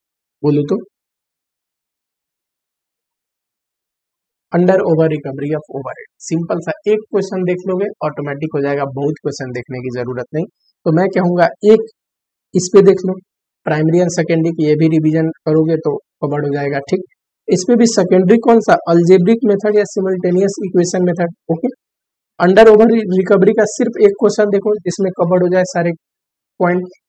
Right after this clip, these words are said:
एक basic structure ही तो है कि under over recovery निकालना है, अब नॉर्मल costing पीएल में जाएगा और balance वाला जो है सप्लीमेंट्री रेट निकाल के बांट देना है, है कि नहीं?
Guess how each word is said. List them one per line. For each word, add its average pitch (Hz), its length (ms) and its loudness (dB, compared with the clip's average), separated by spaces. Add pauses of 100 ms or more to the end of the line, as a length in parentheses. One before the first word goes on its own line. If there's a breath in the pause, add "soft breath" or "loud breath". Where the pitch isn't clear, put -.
एक 196 120 6 (280)
basic 226 420 0
structure - 420 -2
ही 220 60 0
तो 226 160 0
है 220 120 0
कि 214 140 -2
under 185 280 2
over 190 240 2
recovery 180 360 -2
निकालना 170 420 2
है, 220 60 0 (340)
अब 175 180 2
नॉर्मल 185 340 2 (320)
costing 180 380 -2
पीएल 190 180 0
में 196 120 2
जाएगा 202 300 2 (360)
और 160 140 0
balance 165 460 2
वाला 196 160 4
जो 190 140 0
है 220 100 0
सप्लीमेंट्री 175 760 -4
रेट 170 160 -6
निकाल 156 300 -2
के 185 140 -6
बांट 214 240 4
देना 202 180 4
है, 190 60 -6 (840 loud breath)
है 175 80 4
कि 208 120 2
नहीं? 214 120 6